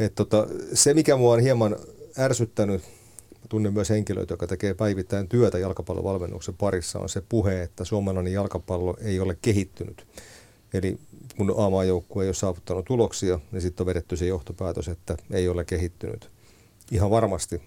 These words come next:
on kehittynyt jo noitten olosuhteiden ja lisääntyvien valmennusresurssien ansiosta on varmasti kehittynyt, mutta kun jalkapallossa on se massan laki, joka puhuu, että jos Suomea väestöltään vaikka viisitoista kertaa suurempi maa kehittyy, niin periaatteessa suhteessa se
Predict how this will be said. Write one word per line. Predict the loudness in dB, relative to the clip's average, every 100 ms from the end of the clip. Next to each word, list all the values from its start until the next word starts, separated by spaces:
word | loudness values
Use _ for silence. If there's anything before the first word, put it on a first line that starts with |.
| -4
on | -4 -4 -2
kehittynyt | 0 0 -2 -6 -6
jo | -2
noitten | -4 -2 -2
olosuhteiden | 0 -2 -6 -10 -6 -4 -4
ja | -4
lisääntyvien | -4 -2 -4 -2 -4 -2
valmennusresurssien | -2 -2 -6 -6 -6 -4 -2 0
ansiosta | 0 -2 -4 -6
on | -4 0
varmasti | 0 0 -4
kehittynyt, | 2 4 4 0 -4 -4 -6 -20 -20 -20 -20 -20 -10
mutta | -4 0
kun | 2
jalkapallossa | 4 4 2 0 -2 -2
on | -2
se |
massan | 0 0 0 -2 -2
laki, | -2 -2
joka | -4 -4
puhuu, | -4 -2 0 -4 -6
että | -12 -6 -4
jos | -2 -2
Suomea | 2 4 4 0 -2 -10 -20 -20 _ _ -20 _ 0
väestöltään | 2 2 0 -4 -2 -4 -2
vaikka | -2 -4 -6 -4 -2
viisitoista | 2 2 0 -2 -6 -6
kertaa | -4 -4 -2 -4
suurempi | -2 0 2 0 -2
maa | 2 2 2 0 -6 -20 -20 0
kehittyy, | 2 4 0 -6 -2 -2 -2
niin | -2 -2
periaatteessa | 2 2 2 0 -2 -2
suhteessa | -2 -4 -2 -2 -2
se | -2 -2